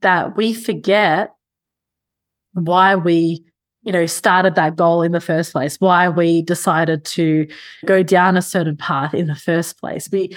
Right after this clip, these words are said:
we lose sight, and that's okay. It happens to all of us. It happens to the best of us in life. It does not make you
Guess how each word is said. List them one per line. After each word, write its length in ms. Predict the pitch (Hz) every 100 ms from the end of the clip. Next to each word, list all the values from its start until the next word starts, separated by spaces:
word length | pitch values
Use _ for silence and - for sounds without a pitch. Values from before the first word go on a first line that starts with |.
| -
we 80 | 220
lose 320 | 190 254 254
sight, 720 | - - 202 190 117 - - - _ _ _ -
and 140 | 202
that's 160 | 226 233
okay. 440 | 220 220 214 190
It 100 | 170
happens 560 | 196 196 202 180 170 - - _ -
to 120 | -
all 260 | - 208 226
of 80 |
us. 220 | 226 220 185
It 60 |
happens 400 | 180 190 202 190
to 80 | 180
the 120 | 170
best 400 | 151 165 160 -
of 160 | 165 151
us 300 | 147 147 - - - -
in 240 | 180 165
life. 280 | 165 139 131
It 140 | 180
does 200 | 170 170
not 200 | 165 185
make 380 | 175 170 175 -
you 200 | 180 180